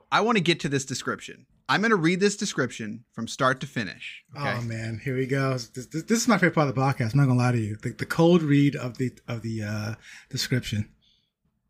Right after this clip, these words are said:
Speaker 1: A unique, infinitely replayable, story-driven hybrid between a deck-building roguelike and an R P G game. Explore the ever-changing maps, fight with deadly enemies, and learn what happened to the cursed island of Avalon.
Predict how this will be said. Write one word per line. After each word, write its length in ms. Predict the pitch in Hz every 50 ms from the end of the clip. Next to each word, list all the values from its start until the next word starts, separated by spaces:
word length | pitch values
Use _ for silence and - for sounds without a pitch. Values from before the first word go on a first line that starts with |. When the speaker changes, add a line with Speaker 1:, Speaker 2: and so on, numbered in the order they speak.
| _ _ _ _ _ -
Speaker 1:
A 60 | 147
unique, 520 | 143 135 131 143 175 220 220 - - - _ _ -
infinitely 480 | 156 170 165 202 202 202 151 190 202
replayable, 560 | 196 208 208 196 196 175 151 147 143 143 143 135
story-driven 600 | - - 185 185 208 233 202 180 196 196 190 185
hybrid 380 | 160 151 175 160 160 156 151 143
between 340 | 143 139 - - 156 139
a 80 | 131 120
deck-building 680 | 110 117 135 139 165 - 170 165 190 190 180 196 196 170
roguelike 640 | 143 139 139 135 131 127 131 131 127 127 123 - - _ _ _ _ _ _ -
and 100 | 117 113
an 120 | 110 - -
R 180 | 135 135 143
P 200 | 139 139 151 139
G 180 | 123 117 123 120
game. 320 | 110 113 101 92 101 117 _ _ _ _ _ _ _ _ _ _
Explore 360 | - 120 - - - 165 170 160
the 200 | 143 139 - 147
ever-changing 640 | 156 165 202 202 196 - 214 208 196 202 196 175
maps, 460 | 147 135 131 127 - - - - - _ _ _ _ _ -
fight 160 | 147 143 135
with 140 | 135 113 -
deadly 300 | 147 151 160 170 180 -
enemies, 500 | 147 139 139 139 139 135 135 131 131 - _ _ _ _ _ _ _ _ _ _ -
and 180 | 123 120 120
learn 140 | 135 156 175
what 120 | 185 165
happened 360 | 165 175 160 160 - 170 160 -
to 80 | - 131
the 80 | 120
cursed 380 | - - - 156 147 - 175 - - -
island 380 | 123 131 127 123 127 127 123
of 160 | 123 120 107 -
Avalon. 500 | - 113 107 107 101 90 92 - - -